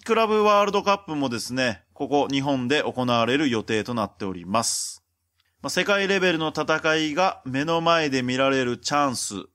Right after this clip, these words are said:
ということですので、もしね、今年見そびれた方はですね、ぜひ来年こそは会場に足を運ぶ。もしくは、まあ、最低でも、まあ、テレビで見るみたいなことをですね、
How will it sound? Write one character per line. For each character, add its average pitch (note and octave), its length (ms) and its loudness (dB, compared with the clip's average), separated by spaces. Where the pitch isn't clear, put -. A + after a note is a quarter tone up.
と C#3 100 -2
い C3+ 40 0
う A#2+ 40 -6
こ B2+ 140 -4
と A2 100 -10
で G#2 80 -6
す G2+ 140 -12
の G#2+ 80 -8
で、 D#3 200 -2
も D#3 220 -4
し F#3 160 0
ね、 B2 340 0
今 C3+ 140 -2
年 C#3+ 360 0
見 B2+ 120 -4
そ D3 140 -2
び C#3 100 2
れ C3+ 120 2
た A2+ 140 -2
方 G#2+ 400 -2
は B2 160 2
で A#2 100 -4
す G2+ 100 -8
ね、 A2 120 -6
ぜ F3 200 -2
ひ G#3+ 120 -2
来 C#3+ 240 0
年 C#3+ 180 0
こ C3+ 120 -4
そ B2+ 140 -2
は C#3+ 320 0
会 B2+ 300 -2
場 B2+ 240 -4
に B2+ 120 -6
足 B2 240 -2
を B2+ 100 0
運 E3 140 0
ぶ。 D3 140 -8
も D3 160 -2
し - 100 0
く D3 100 0
は、 B2+ 200 4
ま C3+ 180 2
あ、 - 60 -6
最 D#3+ 240 -2
低 G#3 120 2
で F#3 100 0
も、 C#3+ 140 -2
ま A#2 120 -4
あ、 - 20 -2
テ D#3+ 140 -2
レ D3+ 100 4
ビ B2 80 -2
で A2+ 100 0
見 D#3+ 140 2
る - 180 -2
み A2+ 120 -10
た B2+ 100 2
い A2+ 40 0
な A2 80 -6
こ A#2 100 -6
と A2+ 100 -2
を G#2 60 -4
で G#2+ 80 -6
す - 120 -10
ね、 B2 200 -2